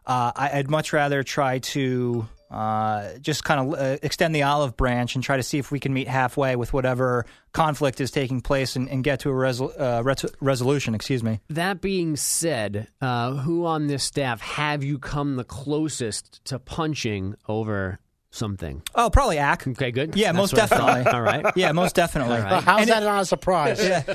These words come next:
Speaker 1: Well, it's funny because, you know, Ack, uh, you know, I remember Ack, uh, from when I was an intern at Fan, uh, fifteen, sixteen years ago, and I always tell the story to Spitz whenever, uh, I come to him,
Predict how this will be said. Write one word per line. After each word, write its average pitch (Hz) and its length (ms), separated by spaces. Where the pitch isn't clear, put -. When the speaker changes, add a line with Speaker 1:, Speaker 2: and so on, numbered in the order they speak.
Speaker 1:
Well, 233 180
it's 165 120
funny 311 260
because, 185 460
you 208 80
know, 185 180
Ack, 202 420
uh, 143 540
you 175 180
know, 160 160
I 175 140
remember 180 640
Ack, 139 540
uh, 127 300
from 160 160
when 160 120
I 156 40
was 143 160
an 143 80
intern 165 500
at 110 100
Fan, 143 600
uh, 131 160
fifteen, 180 420
sixteen 170 440
years 170 220
ago, 139 220
and 123 100
I 135 60
always 170 220
tell 180 160
the 151 100
story 165 300
to 131 80
Spitz - 400
whenever, 143 480
uh, 127 200
I 131 140
come 156 240
to 147 100
him, 131 280